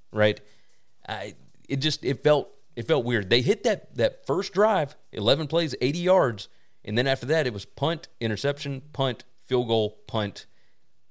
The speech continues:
And, and then, yeah, late in the game, field goal, touchdown, field goal,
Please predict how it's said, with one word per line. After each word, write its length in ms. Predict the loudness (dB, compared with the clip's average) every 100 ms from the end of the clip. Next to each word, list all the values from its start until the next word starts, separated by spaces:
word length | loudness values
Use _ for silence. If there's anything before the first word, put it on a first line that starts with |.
| -16
And, 140 | -14 -14 -20 -18 -4
and 160 | 0
then, 220 | 0 0 -6 -12
yeah, 420 | -8 0 2 2 -6 -20 -8
late 220 | 0 0
in 60 | 0
the 80 |
game, 400 | 0 0 0 -4 -10 -18 -18 -4
field 200 | -2 0
goal, 380 | 0 -2 -4 -14 -20 -6
touchdown, 600 | -4 -4 -4 -4 -4 -8 -14 -20 -2
field 220 | 0 0
goal, 240 | -4 -10